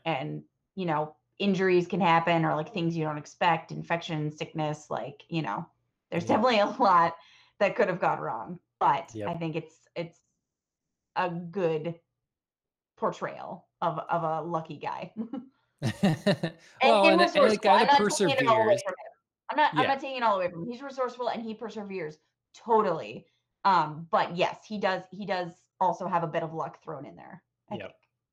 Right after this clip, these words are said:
Speaker 2: Yep. Uh, well, my list, uh, yeah, I, I sh-, jammed it together quickly, and it's a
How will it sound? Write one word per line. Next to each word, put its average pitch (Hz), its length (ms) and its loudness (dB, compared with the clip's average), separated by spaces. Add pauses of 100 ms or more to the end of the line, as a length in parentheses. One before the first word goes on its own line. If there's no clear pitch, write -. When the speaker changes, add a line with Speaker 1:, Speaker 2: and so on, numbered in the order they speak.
(540)
Speaker 2:
Yep. 101 220 -20 (1200)
Uh, 113 420 -4
well, 135 160 -2
my 151 300 -4
list, 185 480 -4
uh, 131 380 -4
yeah, 139 200 -6
I, 143 300 -6 (280)
I 117 220 -14
sh-, - 220 -16 (320)
jammed 135 340 -6
it 127 120 -10
together 113 420 -4
quickly, 107 640 -8 (120)
and 131 140 -2
it's 127 160 -4
a - 60 -4